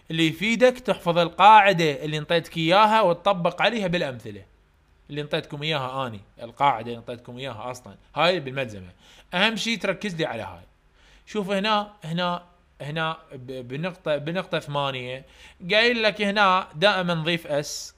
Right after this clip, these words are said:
بس إذا كانت الكلمة منتهية بال-، ال-، ال-، الحروف او والأو والأس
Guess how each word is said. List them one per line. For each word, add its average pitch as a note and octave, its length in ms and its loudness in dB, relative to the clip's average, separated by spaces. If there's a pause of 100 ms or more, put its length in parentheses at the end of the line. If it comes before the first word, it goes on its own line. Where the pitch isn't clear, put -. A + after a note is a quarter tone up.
(160)
بس D3+ 220 -4
إذا D#3+ 180 0
كانت F#3 380 0
الكلمة D#3+ 600 0 (500)
منتهية C#3+ 720 0 (800)
بال-، D#3 300 2
ال-، D3+ 160 2
ال-، D3 240 -4 (300)
الحروف D3+ 580 -2
او D3+ 300 4 (1300)
والأو D3 1120 0 (300)
والأس D3+ 680 -4